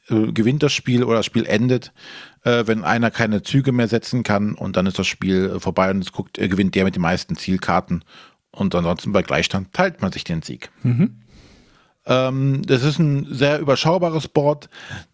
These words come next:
Speaker 1: Das Thema dabei finde ich, pff,
Speaker 2: Hm.
Speaker 1: so zu Halloween passt das natürlich prima mit dieser Gruselfahrt. Das sind dann, ah, hier, ma-, Bau,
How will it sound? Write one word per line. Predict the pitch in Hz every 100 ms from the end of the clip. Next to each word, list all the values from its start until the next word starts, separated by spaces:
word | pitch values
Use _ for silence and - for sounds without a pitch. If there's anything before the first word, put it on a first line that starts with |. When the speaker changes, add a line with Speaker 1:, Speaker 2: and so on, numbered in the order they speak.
| _
Speaker 1:
Das | - 117 - _ -
Thema | 151 185 240 208 180 170 165 165 _ - _
dabei | 131 127 123 135
finde | - - 160 160
ich, | 160 - - - _ _ _ _ -
pff, | - - - - - _ _ _ _ _ _ _ _ -
Speaker 2:
Hm. | 123 98 - - - _ _ -
Speaker 1:
so | 139
zu | 139 151
Halloween | 127 208 220 170 190 -
passt | 170 -
das | 170
natürlich | 165 151 135 113 -
prima | 190 208 175
mit | 160 156
dieser | 151 139
Gruselfahrt. | 143 156 143 135 135 127 113
Das |
sind | 87
dann, | 85 67
ah, | 60 90 98
hier, | 98 107 98
ma-, | 107 101
Bau, | - 107